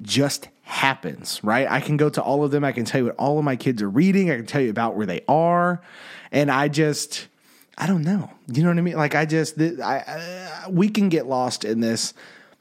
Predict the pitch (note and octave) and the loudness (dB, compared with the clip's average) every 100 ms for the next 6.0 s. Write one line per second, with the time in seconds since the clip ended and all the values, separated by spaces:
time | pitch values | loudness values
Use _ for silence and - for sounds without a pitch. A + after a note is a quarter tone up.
0 | _ - C#3+ B2 - A#2 - G#2+ G#2 A#2+ | _ -2 0 0 0 0 0 -4 -2 -2
1 | A2 G#2 G#2 G2+ F2 A2 A2 G#2+ G#2+ G2+ | 0 0 0 0 0 -2 -2 -2 0 0
2 | A2+ A#2 A2 - D#3+ D3 - B2 A2+ - | 0 0 0 0 0 0 -2 -2 -2 -6
3 | - A2 G2+ - - - _ _ _ D#3+ | -4 -2 -2 -4 -6 -10 _ _ _ 2
4 | E3 D#3+ C3 - - _ _ - C3 C3+ | 4 2 -2 -12 -20 _ _ -4 2 2
5 | - - B2 A#2+ - - B2 A2 G#2 | 0 -2 0 -2 -4 -4 0 0 -2